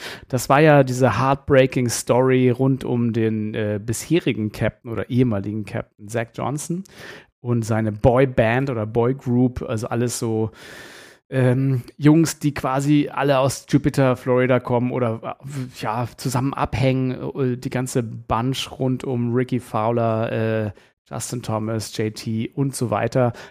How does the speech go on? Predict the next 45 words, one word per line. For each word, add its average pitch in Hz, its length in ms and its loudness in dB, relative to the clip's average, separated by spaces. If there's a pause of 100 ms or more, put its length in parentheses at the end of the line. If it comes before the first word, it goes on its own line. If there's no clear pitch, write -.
Das 120 180 0
sind - 140 0
alles 135 280 2
Buddies, 131 480 0
die 127 120 2
haben 151 160 2
immer 170 220 2
zusammen 143 240 -2
Abgang, 131 460 -2
hat 131 160 -2
man 123 140 0
wunderbar 127 440 2
bei 113 400 0
Netflix 123 580 -2
gesehen 117 440 -2
in 113 100 -4
der 113 140 -2
Full 123 160 -2
Swing. 120 340 0
Und 120 160 0
dann 147 140 6
dieser 139 340 6 (540)
Heartbroken 147 880 2
Call, 135 600 4 (380)
ähm, 117 500 2
als 131 300 -2
Keegan 151 300 4
Bradley 127 480 4
aussortiert 135 1120 4
wurde, 135 520 4
konnten 143 280 4
wir 127 140 8
auch 165 180 6
sehen, 135 320 2
alles 127 300 2
in 120 100 -2
Folge 127 340 4
sechs, 120 440 -2
glaub 139 180 2
ich, 131 160 -2
war 127 140 0
das, 127 220 0
von 120 180 -4
der 113 100 0
letzten 120 380 -4